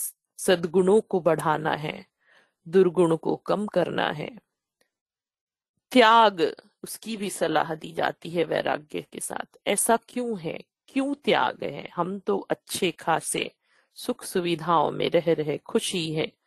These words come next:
खुशी से जीवन व्यतीत कर रहे हैं, फिर ये ऐसा त्याग क्यों? त्याग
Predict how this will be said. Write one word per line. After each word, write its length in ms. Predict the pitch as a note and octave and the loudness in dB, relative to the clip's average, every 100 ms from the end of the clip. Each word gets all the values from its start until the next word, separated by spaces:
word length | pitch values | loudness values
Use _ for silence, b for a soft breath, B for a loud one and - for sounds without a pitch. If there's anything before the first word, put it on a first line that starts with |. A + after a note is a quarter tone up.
| _ _ _ _ | _ _ _ _
खुशी 320 | - G3+ - | -4 -2 0
से 180 | G3+ F#3+ | 0 0
जीवन 440 | E3 E3 D3+ D3 C#3+ | 0 -2 0 0 0
व्यतीत 480 | D3 - F#3+ A3+ | -2 -2 -4 -4
कर 240 | - D#3+ F3+ | -2 -2 0
रहे 140 | E3 | -2
हैं, 80 | D#3 | -6
फिर 240 | - G#3 | -2 0
ये 220 | G3 G3 A3 | 2 2 2
ऐसा 440 | - F3 - G3 | 4 2 4 0
त्याग 580 | - F3+ E3+ F3+ F3 E3+ - | 2 2 4 4 0 -8 -14
क्यों? 220 | D#3+ E3+ _ _ _ _ _ _ _ _ _ _ _ _ _ _ _ _ _ _ _ _ _ _ _ _ _ _ - | -16 -16 _ _ _ _ _ _ _ _ _ _ _ _ _ _ _ _ _ _ _ _ _ _ _ _ _ _ 4
त्याग 520 | B3 A#3 A#3 G#3 | 8 8 8 4